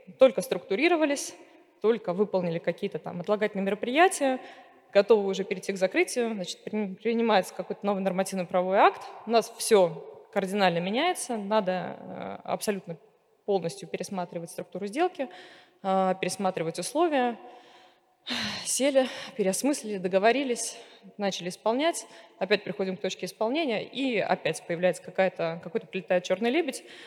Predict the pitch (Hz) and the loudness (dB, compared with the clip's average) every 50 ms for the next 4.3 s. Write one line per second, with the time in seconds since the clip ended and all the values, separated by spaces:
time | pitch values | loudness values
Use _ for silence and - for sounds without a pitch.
0 | - _ - - 180 - - - 190 - 254 254 247 202 185 180 185 196 202 190 | -20 _ -10 -10 -8 -8 -2 -2 0 2 2 2 2 0 -2 -2 -4 -4 -4 -4
1 | 202 190 185 180 - 160 - 175 185 190 214 220 214 208 190 180 175 165 160 165 | -4 -4 -4 -6 -6 -6 -4 -4 -2 -2 -4 -4 -4 -4 -6 -8 -8 -10 -10 -12
2 | 175 180 170 170 175 185 - 180 180 175 160 147 147 - - - - 233 220 214 | -12 -12 -12 -8 -8 -6 -4 -4 -4 -4 -4 -8 -10 -12 -10 -8 -6 -4 -6 -6
3 | - - 214 214 220 - - - - - - 220 208 180 175 190 185 175 165 156 | 0 4 4 4 4 2 -10 -10 -8 2 2 2 2 4 2 2 2 0 -4 -8
4 | 175 170 170 165 165 151 | -6 -6 -6 -6 -6 -8